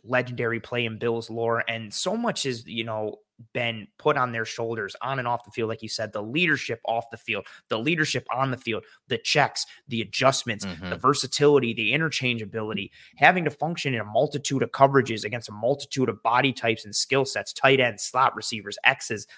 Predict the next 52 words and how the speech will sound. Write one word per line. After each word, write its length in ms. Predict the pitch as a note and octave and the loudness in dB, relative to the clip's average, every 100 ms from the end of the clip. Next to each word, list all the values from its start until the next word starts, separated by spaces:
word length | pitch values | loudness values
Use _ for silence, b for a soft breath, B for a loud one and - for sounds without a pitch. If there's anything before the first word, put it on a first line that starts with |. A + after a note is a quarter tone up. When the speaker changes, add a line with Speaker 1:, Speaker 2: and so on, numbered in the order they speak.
| B | B
Speaker 1:
Z's, 420 | A2+ B2+ C#3+ B2 - b b b | -2 2 4 2 0 b b b
and 120 | C3+ C#3+ | 0 0
then 120 | B2+ | 2
having 280 | C3+ D#3+ D#3+ | 4 4 0
to 60 | |
fit 220 | - C3+ | -2 -4
the 80 | A#2+ | -4
run 260 | F#2+ B2 A#2 | -2 -2 -2
from 200 | A#2+ G#2+ | -6 -2
depth. 280 | A#2 G#2+ - | -2 0 2
That 180 | B2+ E3 | 4 4
is 120 | C#3 | 0
my 140 | B2+ | 0
number 320 | A#2 A#2+ B2 | 0 -2 0
one 220 | B2 B2 A2 | 0 -2 0
Speaker 2:
Mm. 40 | |
Speaker 1:
thing. 220 | A#2 G2+ | 0 0
Anytime 600 | - A#2+ C#3 - B2+ A#2+ | 2 2 0 0 0 2
I 100 | A2 | 0
look 360 | G#2 A2 A2 - _ _ _ A2 | 0 -2 -4 -6 _ _ _ -4
at 120 | - | 0
Speaker 2:
Kinda 180 | - C#3 | 4 6
like 140 | C3+ C3 | 6 6
this, 200 | C#3 - | 4 6
Speaker 1:
safeties, 40 | |
Speaker 2:
right? 180 | A2+ - _ _ | 4 2 _ _
<laughs> 580 | G#3 - - F#3+ B2+ E3+ | 0 6 4 4 2 4
Speaker 1:
and 140 | C#3 | 6
I 140 | C3 C#3+ | 8 6
know, 160 | C#3 D#3 | 6 6
I, 460 | D#3 D3 C3 D3 C3 | 6 8 6 8 6
I, 100 | C#3+ | 8
that's 260 | C#3 D3+ F#3 | 10 10 10
why 140 | E3+ | 8
I 20 | |
left 240 | D3 D3 C#3+ | 8 6 4
this 100 | D3 | -2
point 260 | - C#3+ - | -2 0 6
last, 300 | B2+ A2+ - | 6 6 2
because 220 | A2 A2+ | -2 0
I 100 | G#2+ | 2
know 160 | A#2 | 4
what 140 | A#2+ A#2+ | 2 2
this 160 | A#2 | -2
play 320 | - B2 A#2 A#2+ | -4 -2 0 0
is. 180 | G#2+ B B B | 0 B B B
Yeah, 240 | - F3 C#3+ | -2 0 0
just 180 | B2+ | -2
having 300 | B2 D3 F#3+ | -4 -4 -2
to, 180 | D#3 C3 - | 0 -2 -4
the 480 | E2 C3+ B2 A#2+ A2+ | -14 -6 -4 -4 -6
wherewithal 760 | A2 B2 C#3+ B2+ - G#2+ G#2 | 0 2 2 0 -2 0 0